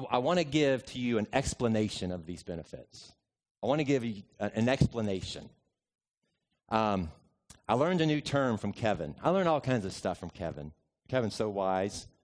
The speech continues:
Um, the other day, uh, but we were talking about health insurance,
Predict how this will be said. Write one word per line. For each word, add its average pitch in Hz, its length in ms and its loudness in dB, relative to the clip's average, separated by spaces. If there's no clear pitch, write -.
Um, 95 560 2
the 110 100 2
other 104 180 2
day, 101 440 2
uh, 98 340 2
but 98 300 -4
we 139 140 0
were 147 80 -2
talking 156 280 0
about 123 200 2
health 131 260 0
insurance, 101 720 -4